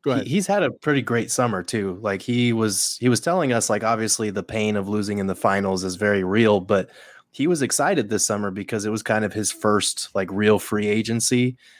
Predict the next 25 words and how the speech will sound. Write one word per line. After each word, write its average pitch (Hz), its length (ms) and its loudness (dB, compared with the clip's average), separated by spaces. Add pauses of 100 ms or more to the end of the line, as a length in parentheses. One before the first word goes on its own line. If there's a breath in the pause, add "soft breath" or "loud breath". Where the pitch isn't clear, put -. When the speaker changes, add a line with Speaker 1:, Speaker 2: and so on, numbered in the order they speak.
(260 soft breath)
Speaker 2:
And, 107 640 2 (480)
like, 113 200 -2
he 120 160 0
was 101 420 0
enjoying 107 480 0
that 117 220 0
process. 123 840 0
Um, 98 400 -4
I 104 60 -4
think 120 140 -2
he 117 60 0
just 110 240 -6
threw 120 140 2
out 113 160 2
the 107 80 0
first 117 280 0
pitch - 360 0
with 104 100 -4
JaVale 110 420 2
McGee 110 280 -2
at 104 80 0
a 95 40 -4
Diamondbacks 110 640 0
game. 117 380 -2
Like, 95 220 -2